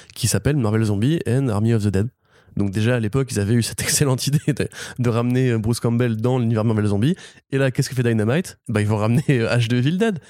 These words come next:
Et ça va être lui le héros de l'histoire. <laughs> C'est génial. C'est, il y a plus, tu sais, je te dis, c'est la boucle sans fin. Et à la fin, tu vois, ils vont fusionner. Et il y aura Marvel Zombies, Dynamite. Et tous les personnages vont faire, euh,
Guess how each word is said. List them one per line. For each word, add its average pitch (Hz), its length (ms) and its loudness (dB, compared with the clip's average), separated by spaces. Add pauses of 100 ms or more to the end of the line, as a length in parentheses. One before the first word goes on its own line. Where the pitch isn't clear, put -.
(160)
Et 117 60 2
ça 117 120 0
va 110 80 2
être 110 120 -2
lui 127 100 0
le 120 100 2
héros 120 160 2
de 120 60 0
l'histoire. - 360 -2 (300)
<laughs> 196 100 -2 (800)
C'est 285 160 -2
génial. 262 440 0 (280)
C'est, - 160 0
il 135 180 0
y 143 40 4
a 143 60 2
plus, 214 240 -2
tu 208 140 0
sais, - 100 -2
je - 80 -4
te 170 60 0
dis, 214 120 0
c'est - 120 -2
la 123 80 2
boucle 165 320 0
sans 170 180 0
fin. 196 300 -2
Et 123 120 0
à 127 80 2
la 123 100 2
fin, 190 200 -2
tu - 100 -8
vois, 147 120 0
ils 139 80 0
vont 117 100 0
fusionner. 117 400 0 (480)
Et 104 140 0
il 104 60 2
y 104 60 2
aura 107 220 0
Marvel 123 340 0
Zombies, 120 460 0
Dynamite. 107 540 0 (200)
Et 101 160 0
tous - 140 0
les 117 60 2
personnages 110 400 0
vont 101 260 -2
faire, 104 260 0
euh, 92 200 0